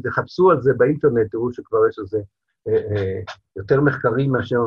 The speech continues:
מספר האנשים שחיים שם. כי כמובן, כולם מקווים שזה איזשהו, אה, מודל, אה, אה, עם חזון לעתיד.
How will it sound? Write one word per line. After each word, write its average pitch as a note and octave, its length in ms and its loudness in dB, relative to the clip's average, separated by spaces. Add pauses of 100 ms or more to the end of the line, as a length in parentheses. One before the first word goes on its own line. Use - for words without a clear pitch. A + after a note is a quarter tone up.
(160)
מספר G#2 220 -4
האנשים A2 480 -4
שחיים G#2+ 400 -4
שם. - 160 -10 (640)
כי G#2+ 140 -14
כמובן, C#3+ 380 2
כולם C3 240 2
מקווים C3+ 500 2
שזה A#2 260 0
איזשהו, A2 580 -2
אה, G2+ 160 -2
מודל, A#2 520 2 (200)
אה, G2+ 40 -4 (720)
אה, G#2+ 120 -2
עם A2 100 -6
חזון B2+ 400 2
לעתיד. G#2 420 0